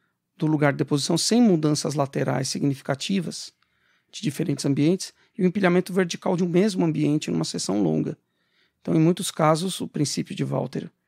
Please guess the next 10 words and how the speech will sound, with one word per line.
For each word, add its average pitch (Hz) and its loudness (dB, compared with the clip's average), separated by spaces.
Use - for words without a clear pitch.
acaba 156 -2
não 147 2
sendo 156 0
muito 151 2
útil. - -6
Bom, 247 2
o 269 0
princípio - -2
fundamental 175 4
da, 123 2